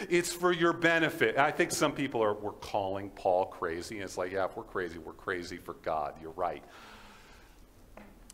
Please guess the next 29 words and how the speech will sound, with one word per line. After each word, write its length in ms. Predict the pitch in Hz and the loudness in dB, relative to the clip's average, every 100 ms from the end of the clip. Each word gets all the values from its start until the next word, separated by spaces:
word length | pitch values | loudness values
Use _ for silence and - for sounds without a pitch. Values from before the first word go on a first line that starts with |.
| - | 0
But 100 | 139 | 4
we're 100 | 147 | 4
doing 300 | 151 175 170 | 4 4 4
everything 420 | 165 175 175 170 | 4 2 2 0
for 200 | 143 139 | 2 0
you 500 | 139 160 156 110 117 - - - | 2 2 2 2 0 -4 -14 -6
because," 640 | 147 139 - 190 156 131 131 | -4 -4 2 4 4 4 2
and 100 | 127 | 2
he's 120 | 127 | 0
gonna 180 | 143 135 | 0 0
see, 180 | 117 127 | 0 -4
why 760 | 95 107 135 147 151 151 151 | -4 0 2 4 4 4 2
is 260 | 139 131 131 | 0 -2 -4
he, 640 | - 131 123 120 120 120 - - - - | -8 -8 -6 -4 -6 -8 -12 -20 -20 -6
why 400 | 107 123 131 135 | 2 4 4 2
is 200 | 131 120 | 0 -4
he 140 | 131 | -6
so 160 | 117 135 | -4 -4
passionate 460 | - 113 113 - 120 | 2 2 2 -2 0
about 180 | 107 | 0
the 80 | 104 | 0
gospel? 640 | 101 87 85 - - 76 - - | -2 0 -2 -6 -8 -10 -10 -14
Why 300 | 101 110 117 | 0 4 4
does 180 | 127 123 | 2 -4
he 120 | 131 | -8
do 220 | 120 110 | -10 -8
what 160 | 107 107 | -4 -4
he 60 | 104 | -4
do? 200 | 92 | -10